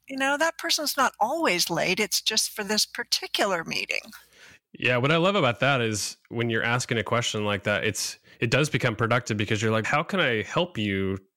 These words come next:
Speaker 2: so that you're on time, or, or even just being aware of, like, why the issues are. And I think in that story, it was like, "Well, I'm taking my kids to school, and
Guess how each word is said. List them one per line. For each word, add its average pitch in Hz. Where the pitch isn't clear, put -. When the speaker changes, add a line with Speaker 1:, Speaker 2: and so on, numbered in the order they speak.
Speaker 2:
so -
that 104
you're 98
on 95
time, 127
or, 101
or 123
even 151
just 113
being 113
aware 104
of, 101
like, 92
why 107
the 123
issues 123
are. 127
And 110
I 107
think 120
in 110
that 113
story, 107
it -
was 104
like, 110
"Well, 139
I'm 139
taking 143
my 107
kids 147
to 107
school, 147
and 101